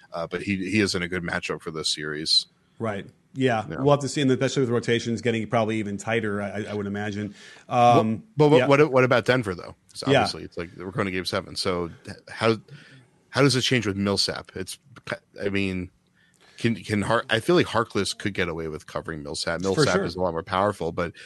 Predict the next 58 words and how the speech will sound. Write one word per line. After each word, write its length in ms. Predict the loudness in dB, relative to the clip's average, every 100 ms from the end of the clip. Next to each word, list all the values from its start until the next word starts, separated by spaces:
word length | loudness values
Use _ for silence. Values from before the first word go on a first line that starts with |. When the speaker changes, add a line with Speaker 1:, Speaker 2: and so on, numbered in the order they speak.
| -10
Speaker 1:
he 140 | 2 4
at 60 |
least 200 | 4 2
is 100 | 2
a 60 | 0
face-up 420 | 0 0 0 -2
guy 220 | 0 0
from 180 | 0 -2
the 140 | -2 0
elbow 360 | 0 0 -2
as 120 | -4
opposed 320 | -6 -6 -6 -4
to 60 |
Aldridge. 520 | -2 -2 -2 -10 -8
So 300 | -6 -4 -6 -10 _
Speaker 2:
Right. 260 | -4 -2 -4 -8
Speaker 1:
should, 120 | 4
Speaker 2:
No, 140 | 6 6 4
but 80 | -2
Speaker 1:
should 120 | 0
work 180 | 0 0
better 220 | -2 -4
for 220 | -8 -10
him. 120 | -10 0
Speaker 2:
that 220 | 2 2
could 100 | 2
be 60 |
an 40 | 0
interesting 260 | 0 -2
thing. 100 | 0
And 100 | 2
by 100 | 4
the 60 | 4
way, 100 | 4
Harkless 380 | 4 0 0 -4
has 120 | -2
really, 260 | 0 4 2
you 280 | 2 -2
know, 180 | 0 0
proven 360 | 0 0 0 2
a 20 |
little 160 | 2 2
bit 160 | 0
to 120 | -2 0
me, 320 | 0 0 -4 -14 -2
uh, 420 | 4 6 6 4
that 160 | 0 0
he 200 | 0 0
deserves, 460 | -2 0 0 0
uh, 140 | -2 -4
to 120 | -6
play 420 | -2 2 4 4
and 120 | 2
deserves 240 | 0 -2 0
to 60 |
be 100 | 2
out 180 | 4 4
there. 220 | 0 -2